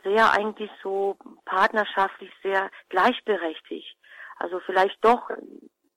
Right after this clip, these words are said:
modern in der Hinsicht. Also wir haben sehr traditionelle Werte zu Hause, aber in der Hinsicht unterstütze mich voll und ganz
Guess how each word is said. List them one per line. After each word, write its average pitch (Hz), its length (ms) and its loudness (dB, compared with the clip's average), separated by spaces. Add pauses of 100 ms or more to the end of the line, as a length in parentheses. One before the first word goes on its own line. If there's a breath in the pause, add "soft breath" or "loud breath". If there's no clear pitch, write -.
(100)
modern 202 560 4
in 240 180 -2
der 226 260 4
Hinsicht. 262 580 -4 (520 loud breath)
Also 190 240 2
wir 196 120 2
haben 190 220 0
sehr 185 120 4
traditionelle 185 720 -2
Werte 240 360 2
zu 214 140 -4
Hause, 214 420 4
aber 196 340 2
in 190 140 -6
der 202 140 0
Hinsicht 233 600 -2 (300 loud breath)
unterstütze 202 680 -2
mich 214 180 -4 (120)
voll 202 200 6
und 214 160 -2
ganz 202 380 0